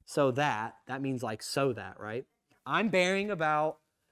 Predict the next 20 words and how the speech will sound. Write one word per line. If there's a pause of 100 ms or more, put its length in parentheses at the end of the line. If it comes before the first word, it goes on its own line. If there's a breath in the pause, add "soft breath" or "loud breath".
(140)
the,
the
Bible
language
can
sometimes
be
hard
to
declutter,
but
I'm
trying
to
make
it
simple
where
he's
saying,